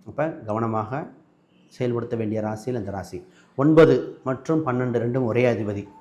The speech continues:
இவங்களுக்கு பார்த்தீங்கன்னா ஈஸியா வெளிநாடு, வெளிமாநிலம், வெளியூர் பயணங்கள், பெரிய ஆட்கள் தொடர்பு வந்துரும்.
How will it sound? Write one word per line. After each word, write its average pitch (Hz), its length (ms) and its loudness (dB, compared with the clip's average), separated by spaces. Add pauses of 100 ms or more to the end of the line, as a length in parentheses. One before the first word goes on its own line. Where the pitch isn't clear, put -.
(440)
இவங்களுக்கு 139 220 2
பார்த்தீங்கன்னா 143 320 2
ஈஸியா 151 140 4
வெளிநாடு, 123 440 4
வெளிமாநிலம், 117 580 0
வெளியூர் 117 400 -2
பயணங்கள், 110 580 -6 (340)
பெரிய 139 280 6
ஆட்கள் 123 260 2
தொடர்பு 117 420 -2
வந்துரும். 104 280 -4